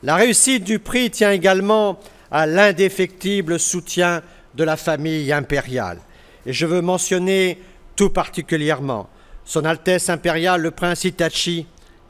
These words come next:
et son épouse, qui ne ménagent pas leurs efforts pour le succès du prix impérial.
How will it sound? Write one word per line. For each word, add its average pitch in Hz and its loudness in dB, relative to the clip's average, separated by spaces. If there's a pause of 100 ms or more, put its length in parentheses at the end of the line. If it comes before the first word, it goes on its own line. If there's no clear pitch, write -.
et 151 -2
son 160 0
épouse, 147 -4 (420)
qui 156 -6
ne 160 0
ménagent 165 -2
pas 160 0
leurs 135 -4
efforts 143 -2 (480)
pour 143 -4
le 143 -2
succès 135 -6 (320)
du 135 -8
prix 131 -6
impérial. 110 -6